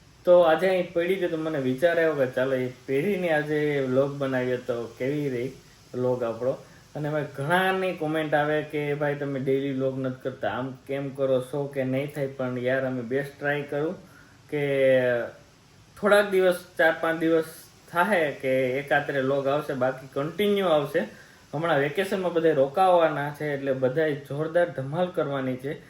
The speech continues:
અને દર્શિકા, હા, દર્શિકા પણ આવવાની છે રોકાવા, એની એક્ઝામ પણ છે. તો આજે હમણાં દર્શિકા હારે આપણે વાત પણ કરવાની છે, એને હમણાં વીડિયો કોલ કરવાનો છે અને એની હારે છે એની નણંદ.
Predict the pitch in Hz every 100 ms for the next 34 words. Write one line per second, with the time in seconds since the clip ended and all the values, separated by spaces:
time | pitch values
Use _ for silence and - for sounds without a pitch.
0 | - - - 139 127 110 - - - 185
1 | 185 180 180 180 180 175 175 175 160 147
2 | 123 110 120 120 - 208 202 190 185 143
3 | 143 143 139 131 131 120 123 143 147 147
4 | 117 120 117 101 135 156 208 190 175 143
5 | 127 143 - - - - _ - 160 165
6 | 165 165 147 135 151 151 151 135 139 156
7 | 139 135 135 131 120 120 135 - 185 151
8 | 143 135 127 120 143 160 - - 127 131
9 | 131 123 117 131 143 139 127 117 117 113
10 | 113 - 127 127 120 120 120 - 127 135
11 | 127 127 127 127 123 117 117 120 131 180